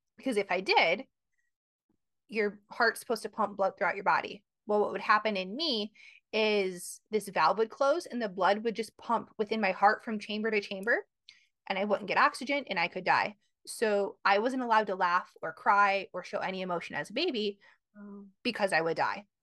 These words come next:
Speaker 1: So I'm sure that was a blast for my parents. And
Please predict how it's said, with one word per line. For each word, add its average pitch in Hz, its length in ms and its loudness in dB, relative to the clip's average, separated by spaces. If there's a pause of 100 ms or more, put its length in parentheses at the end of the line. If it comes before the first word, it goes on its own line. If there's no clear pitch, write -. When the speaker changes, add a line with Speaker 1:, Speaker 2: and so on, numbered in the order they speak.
(140)
Speaker 1:
So 226 500 2 (920)
I'm 220 120 -2
sure 202 440 0
that 202 140 4
was 185 120 -4
a 175 200 0 (380)
blast 185 280 4
for 202 80 -6
my 185 140 -2
parents. 180 460 -6 (800)
And 202 800 0